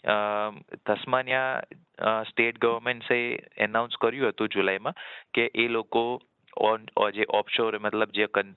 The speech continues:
ઓસ્ટ્રેલિયાની બહાર બી રહેતા હોય એમને બી એ લોકો કન્સિડર કરી શકે છે. જો એપ્લિકન્ટ્સ એલિજિબલ હોય અને એમનું ઓક્યુપેશન હાઈ ડિમાન્ડ જે તસ્માનિયાનું લિસ્ટ છે, તસ્માનિયા સ્કિલ્ડ ઓક્યુપેશન લિસ્ટ, એમાં એમનું ઓક્યુપેશન હોય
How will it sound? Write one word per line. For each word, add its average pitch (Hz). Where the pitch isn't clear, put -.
ઓસ્ટ્રેલિયાની 107
બહાર 101
બી 110
રહેતા 101
હોય 113
એમને 101
બી 107
એ 107
લોકો 104
કન્સિડર 98
કરી 113
શકે 95
છે. 143
જો 117
એપ્લિકન્ટ્સ 110
એલિજિબલ 107
હોય 135
અને 110
એમનું 107
ઓક્યુપેશન 101
હાઈ 98
ડિમાન્ડ 101
જે 104
તસ્માનિયાનું 98
લિસ્ટ 98
છે, 98
તસ્માનિયા 95
સ્કિલ્ડ 95
ઓક્યુપેશન 92
લિસ્ટ, 110
એમાં 104
એમનું 107
ઓક્યુપેશન 104
હોય 127